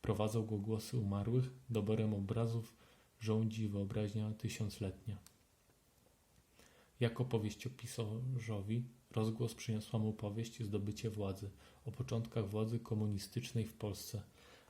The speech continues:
ale arcydziełem jest w dużym stopniu autobiograficzna Dolina Isy, rzekoma baśń z dzieciństwa, będąca zamaskowanym traktatem teologicznym, jak lubił o niej mówić Miłosz.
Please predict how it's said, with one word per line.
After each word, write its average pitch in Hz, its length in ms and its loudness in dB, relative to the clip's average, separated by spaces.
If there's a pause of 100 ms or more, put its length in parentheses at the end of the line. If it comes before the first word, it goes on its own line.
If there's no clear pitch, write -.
ale 113 280 2
arcydziełem 113 680 6
jest - 380 0 (120)
w 110 40 2
dużym 107 300 4
stopniu 123 500 4
autobiograficzna 110 920 0
Dolina 107 480 4
Isy, 107 380 0 (460)
rzekoma 110 460 4
baśń 107 460 2
z 101 80 0
dzieciństwa, 107 600 -2
będąca 110 580 2
zamaskowanym 107 720 2
traktatem 110 600 -2
teologicznym, 107 760 2 (500)
jak 104 200 0
lubił 120 320 4
o 110 60 2
niej 107 160 4
mówić 98 480 -2
Miłosz. 95 480 0